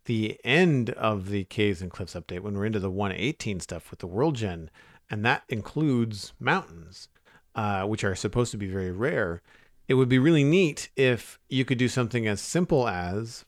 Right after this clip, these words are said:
following a river. Uh, now, Minecraft water at present doesn't necessarily flow, but, uh, if you chose to follow a river, maybe it leads you to a lake,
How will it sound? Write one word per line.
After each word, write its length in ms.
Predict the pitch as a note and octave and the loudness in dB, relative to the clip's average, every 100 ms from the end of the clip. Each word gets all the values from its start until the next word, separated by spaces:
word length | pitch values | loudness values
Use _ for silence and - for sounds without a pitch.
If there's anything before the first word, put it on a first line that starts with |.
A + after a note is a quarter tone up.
| - | -2
following 420 | A2+ A2 A2 G#2 | 4 4 4 2
a 60 | F2+ | 0
river. 400 | B2+ D3+ - - _ _ _ _ _ - | 0 -2 -4 -14 _ _ _ _ _ -4
Uh, 300 | G#2 F#2+ F#2 | -2 0 0
now, 320 | A2+ G2 F2 - _ _ C#3 | 0 -2 -4 -10 _ _ 0
Minecraft 400 | E3 - G#2 - | 0 2 0 2
water 260 | G#2+ G2+ | 4 4
at 100 | F2+ | 2
present 300 | - A2+ G#2 | 0 -2 -2
doesn't 280 | G2 F#2+ G2+ | -4 -4 -6
necessarily 580 | F#2+ - G#2+ F2+ E2 E2 | -6 -8 -8 -6 -6 -10
flow, 560 | - C3+ B2+ D#2+ C3 - _ _ _ _ - G#2+ | -6 0 2 2 -4 -10 _ _ _ _ -10 -2
but, 480 | C3+ B2 G2 - - - | 2 4 2 -2 -8 -4
uh, 320 | A2 G2+ G2+ - | -2 0 -2 -4
if 240 | - A#2+ - | -4 -4 0
you 220 | A#2 G#2+ | 0 0
chose 460 | - A#2+ A#2 A2 | 2 4 4 2
to 100 | - | -2
follow 340 | - A#2 A2 A2 | -2 0 2 0
a 60 | |
river, 320 | G#2+ B2 A#2 A2+ | 2 0 2 0
maybe 340 | A2+ G#2+ G#2+ | 0 0 2
it 100 | G#2 | 0
leads 280 | A2 A2 G2+ | -2 -4 -4
you 80 | G#2+ | -6
to 360 | - G#2+ G2+ - | -2 -2 -2 -4
a 60 | D#2+ | -10
lake, 400 | E2 F#3+ - | -8 -8 -10